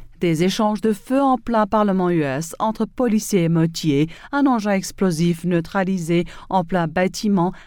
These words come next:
un état d'urgence déclaré sur l'ensemble du territoire américain, puis un couvre-feu à Washington. Un millier pro-Trump à la tête du Pentagone qui refuse de répondre à la demande du maire de la capitale d'appuyer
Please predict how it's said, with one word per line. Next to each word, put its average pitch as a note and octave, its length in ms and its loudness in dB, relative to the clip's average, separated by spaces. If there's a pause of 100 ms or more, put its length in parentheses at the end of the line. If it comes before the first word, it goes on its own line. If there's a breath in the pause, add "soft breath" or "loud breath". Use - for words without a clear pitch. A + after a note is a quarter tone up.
un C#4 200 4
état A#3 280 0
d'urgence G3+ 520 0
déclaré G3 460 0
sur F3 220 -8
l'ensemble A3 640 0 (240 loud breath)
du G3+ 100 -6
territoire F#3+ 540 0
américain, F#3+ 640 0 (280 loud breath)
puis E3+ 300 4
un C#3 160 -2
couvre-feu E3+ 640 -2
à C#3+ 160 -2
Washington. D3 760 -2 (600 loud breath)
Un C3+ 120 -4
millier F#3 500 2
pro-Trump G3 760 -2 (220 loud breath)
à A#3+ 120 -2
la G#3 120 0
tête E3 180 -2
du D3 100 -8
Pentagone G3+ 640 0 (200 loud breath)
qui C#4 160 -2
refuse E3 520 0
de C#3+ 60 -4
répondre C#4 760 2 (360 loud breath)
à C4+ 160 0
la A#3 160 2
demande E3 520 0
du E3 200 -4
maire G#3+ 460 -4
de F#3+ 100 -4
la F#3 140 0
capitale F3 560 -2
d'appuyer F3 540 0